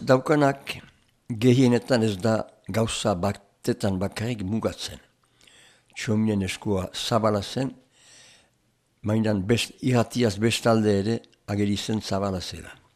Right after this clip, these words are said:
Otsaizeko eliza aitzinean sortua, Mentxan,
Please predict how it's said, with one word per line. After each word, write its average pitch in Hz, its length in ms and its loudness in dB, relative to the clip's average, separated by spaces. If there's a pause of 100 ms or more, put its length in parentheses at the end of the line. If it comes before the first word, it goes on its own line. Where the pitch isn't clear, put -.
(920)
Otsaizeko 110 720 2
eliza 101 280 0
aitzinean 98 520 -2
sortua, 117 600 -4
Mentxan, 110 500 0